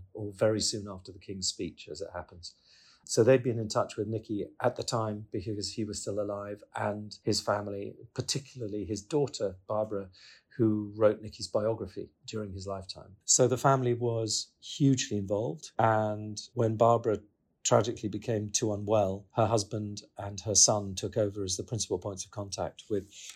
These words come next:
research, talking to the actors. I mean, Helena, for example, rang to talk to Barbara about her grandmother, you know, who, who was Babby, what does she remember of her, to, to just to flesh out the character a little more and hear from her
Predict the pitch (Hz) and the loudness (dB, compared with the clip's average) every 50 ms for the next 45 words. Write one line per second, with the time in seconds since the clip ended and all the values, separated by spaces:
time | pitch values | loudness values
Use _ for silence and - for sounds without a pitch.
0 | _ - 117 107 - - - - 117 113 110 104 - - - - - - - - | _ -6 0 2 4 4 6 6 4 6 6 4 4 2 0 -2 -2 -6 -12 -20
1 | - _ _ - - 127 113 120 107 107 107 113 107 104 113 117 - - - - | -20 _ _ 4 4 4 6 4 2 -2 0 2 4 6 6 4 4 0 -4 -2
2 | 110 107 107 107 101 101 - - - - - - 117 113 117 104 - - 131 123 | -2 0 0 -2 -2 -2 -2 -2 -2 -2 -6 -8 -6 -4 -4 0 4 6 6 6
3 | 117 110 104 95 - - 107 95 98 113 104 101 95 104 98 101 104 107 104 101 | 6 4 0 -2 -2 -2 -2 -2 0 -2 -2 -2 -4 -4 -6 -4 -2 -2 -2 -4
4 | 101 101 98 95 92 - - - - - - 113 - - - 110 107 107 104 107 | -4 -8 -10 -12 -14 -12 -8 -8 -4 0 2 2 0 2 2 4 4 4 4 2
5 | 104 101 110 104 - - 104 - 113 113 120 117 101 90 85 92 87 92 95 95 | 0 0 -2 -2 -2 -4 -4 -2 0 0 0 -2 -2 -4 -4 -4 -4 -4 -4 -4
6 | 87 85 113 107 104 110 - - 117 113 110 107 104 98 - 101 101 98 107 98 | -4 -2 -2 -2 -2 -2 -6 -6 -6 -2 0 0 0 0 0 -2 -2 -2 -2 -2
7 | 104 101 - - - - 107 104 104 101 101 104 104 104 104 101 104 98 95 - | -4 -4 -4 -4 -6 -4 -4 -4 -6 -6 -6 -6 -6 -6 -2 -2 -2 -2 -2 0
8 | 92 80 - 107 98 - _ - - _ _ - - 127 120 - 131 123 - - | -2 0 0 -2 -6 -6 _ -20 -20 _ _ -2 -2 0 4 6 6 6 4 2
9 | - - - - - 120 113 107 - - 107 110 107 - - - - 110 101 98 | -2 -6 -8 -4 -4 -2 -2 0 0 0 0 0 -2 -6 -8 -6 -2 -2 -2 -2
10 | - - 104 98 104 98 101 95 101 104 101 98 98 101 98 95 - _ _ _ | -2 -6 -6 -6 -6 -6 -6 -6 -8 -8 -8 -10 -10 -10 -12 -16 -18 _ _ _
11 | _ _ - 123 110 101 - - 98 92 98 98 92 92 | _ _ 4 4 4 4 2 -2 -6 -6 -4 -4 -6 -6